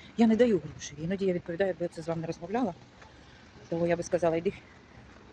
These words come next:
козьол, на роботу». Достає мені тут бомжачниця. Знаєте, тут багато бомжів, я їх називаю бомжами. Бо багато допомоги, що можна не працювати, все однак залізуть в житло, особливо якщо є діти, їх ніхто ж не вижене, будуть там сидіти з дітьми.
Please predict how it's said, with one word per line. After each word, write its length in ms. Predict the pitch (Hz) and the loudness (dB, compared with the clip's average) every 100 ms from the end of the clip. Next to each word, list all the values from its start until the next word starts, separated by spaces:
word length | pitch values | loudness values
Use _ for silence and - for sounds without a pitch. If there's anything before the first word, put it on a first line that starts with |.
| - | -14
козьол, 260 | 131 139 131 | -10 -10 -8
на 100 | 135 | -8
роботу». 280 | 131 131 - - - - - - - - - - - - - - - - - - - - - - - - | -8 -10 -16 -20 -20 -20 -20 -20 -20 -20 -20 -20 -20 -20 -20 -20 -20 -20 -20 -20 -20 -20 -20 -20 -20 -10
Достає 340 | 156 - 156 139 | -10 -8 -8 -8
мені 140 | 135 - | -10 -12
тут 80 | - 139 - - | -18 -18 -18 -12
бомжачниця. 600 | 139 127 127 - 131 - - - - | -10 -10 -12 -12 -14 -16 -20 -20 -10
Знаєте, 180 | - 247 | -8 -6
тут 120 | 180 | -6
багато 300 | 180 160 139 | -6 -8 -10
бомжів, 260 | 139 131 139 | -10 -10 -8
я 40 | |
їх 120 | 139 147 | -8 -8
називаю 220 | 143 143 | -8 -8
бомжами. 320 | 143 131 127 - - - - | -10 -12 -14 -14 -18 -20 -8
Бо 60 | 185 | -2
багато 260 | 185 180 180 | -2 -2 -4
допомоги, 400 | 180 208 240 165 | -2 2 0 0
що 140 | 156 | -6
можна 200 | 160 175 | -6 -6
не 80 | 175 | -6
працювати, 360 | - - 131 - | -8 -10 -10 -6
все 120 | 160 | -6
однак 180 | 156 139 - - - - - | -2 -4 -6 -18 -16 -16 -6
залізуть 280 | 170 175 160 - | -2 0 -2 -6
в 20 | |
житло, 280 | - 147 180 - | -8 -4 -6 -6
особливо 280 | 160 170 170 | -6 -2 0
якщо 180 | 165 - | 0 -2
є 100 | 156 | -6
діти, 260 | 151 147 151 | -6 -6 -6
їх 120 | 151 | -6
ніхто 180 | - 160 | -10 -8
ж 60 | |
не 60 | 175 | -6
вижене, 220 | 180 156 | -6 -6
будуть 160 | 156 156 | -6 -6
там 140 | 147 | -8
сидіти 200 | - 147 | -10 -12
з 40 | |
дітьми. 200 | 147 151 | -10 -10